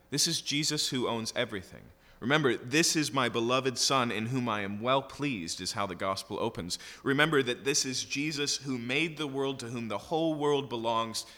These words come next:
to whom there's nothing in the universe that he can't lay a finger on and say, "Mine." And he comes humbly. In fact,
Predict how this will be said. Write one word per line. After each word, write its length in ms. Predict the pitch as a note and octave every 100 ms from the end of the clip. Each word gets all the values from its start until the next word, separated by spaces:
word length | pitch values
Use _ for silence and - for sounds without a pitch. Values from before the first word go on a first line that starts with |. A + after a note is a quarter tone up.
| -
to 120 | C3
whom 240 | B2+ B2 A#2
there's 240 | A2 -
nothing 340 | C#3 D3 D#3
in 120 | C3+ C3
the 80 |
universe 500 | A#2+ B2 A#2 G2+ F#2
that 100 | -
he 80 | G#2
can't 280 | - A2 -
lay 100 | F#2+
a 60 | F#2+
finger 340 | F#2 F#2 F2+
on 100 | E2+
and 120 | E2
say, 160 | - D#2
"Mine." 340 | E2 D#2+ B1+ - _ _ _ _ _ _ _ _ _ - _ _ -
And 80 | G#2+
he 60 |
comes 320 | - A#2 G#2
humbly. 420 | - C3+ A#2+ D#2 B1 - _ _ _ _ _ _ _ _ _ _ _ _ _ _ _ _
In 80 | B2
fact, 320 | D3+ C#3 -